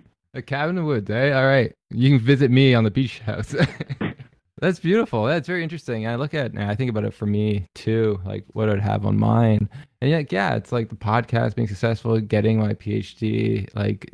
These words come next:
doing more talks and getting the platform. That's like a huge aspect. But also, like, I think learning to love myself is probably my biggest goal as I move forward. And I constantly have to,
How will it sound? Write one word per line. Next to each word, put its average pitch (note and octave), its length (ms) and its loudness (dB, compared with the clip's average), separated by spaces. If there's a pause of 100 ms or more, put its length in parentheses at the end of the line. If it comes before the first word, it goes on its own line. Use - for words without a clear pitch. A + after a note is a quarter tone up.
doing B2 280 4
more A2 200 2
talks G#2 560 -4
and G#2 120 0
getting G#2+ 200 0
the G2+ 60 0
platform. G#2 600 -2 (380)
That's B2 200 0
like A#2+ 140 2
a A2+ 40 2
huge A#2 380 2
aspect. A#2 440 0
But A#2+ 80 2
also, C#3 400 4
like, A#2 340 0
I A2+ 80 -2
think C3+ 340 -2 (180)
learning C3 360 2
to A2+ 80 0
love G#2+ 160 2
myself G2+ 480 0
is G#2 320 -4 (340)
probably D#3+ 260 2
my A#2 100 4
biggest G#2+ 340 2
goal G#2+ 220 2
as G2 140 0
I G2+ 40 2
move G#2 180 2
forward. B2 360 2 (400)
And G#2+ 100 2
I G#2 80 4
constantly A2+ 500 0
have G#2 140 -4
to, G#2+ 300 0